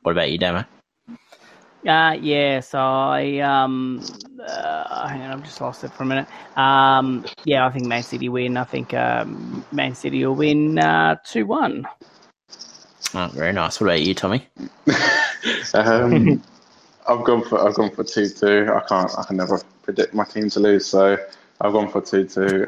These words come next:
Speaker 3: Um, and, and yeah, like I said, we beat them, we beat them every year, um, and we beat them three two last year as well. So, um,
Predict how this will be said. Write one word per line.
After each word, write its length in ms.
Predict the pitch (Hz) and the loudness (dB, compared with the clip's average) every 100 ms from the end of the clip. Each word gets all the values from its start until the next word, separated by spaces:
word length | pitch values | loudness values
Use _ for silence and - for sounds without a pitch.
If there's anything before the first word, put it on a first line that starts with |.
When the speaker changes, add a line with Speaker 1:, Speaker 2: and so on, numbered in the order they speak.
| 92 | -2
Speaker 3:
Um, 500 | 95 95 92 92 95 - _ _ - - _ _ - - _ _ _ _ _ - | -4 -2 -4 -4 -6 -10 _ _ -20 -20 _ _ -20 -20 _ _ _ _ _ -4
and, 600 | - 104 101 104 104 107 - _ _ _ _ _ _ _ _ - | 0 2 0 0 -2 -6 -16 _ _ _ _ _ _ _ _ -4
and 120 | 107 | 0
yeah, 140 | 117 110 | 4 4
like 200 | 98 107 | 2 0
I 60 | |
said, 160 | 101 95 | -6 -6
we 100 | 107 | -6
beat 260 | 110 107 - | -4 -4 -4
them, 380 | 101 98 92 _ _ - | -6 -6 -12 _ _ -10
we 100 | 113 | -2
beat 200 | 135 - | -2 -2
them 160 | 98 - | -6 -4
every 260 | 101 - 85 | -4 -4 0
year, 320 | 87 87 98 | 2 2 -2
um, 360 | - 98 95 95 | -2 0 2 0
and 120 | 98 | 2
we 60 | 101 | 2
beat 240 | 104 98 | 4 2
them 200 | 95 92 | 2 0
three 300 | - 95 92 - | -2 -2 -2 -4
two 600 | - 95 95 92 90 90 - | -2 2 2 2 0 -2 -6
last 440 | - 95 95 - - | 2 2 2 -2 -6
year 280 | 92 101 - - - _ - - | -4 -6 -8 -20 -20 _ -20 0
as 240 | 104 92 | 2 2
well. 400 | 98 95 92 92 | 4 4 4 0
So, 480 | - 95 92 90 92 | 0 2 4 4 2
um, 480 | 92 92 92 90 87 | 0 0 0 -2 -4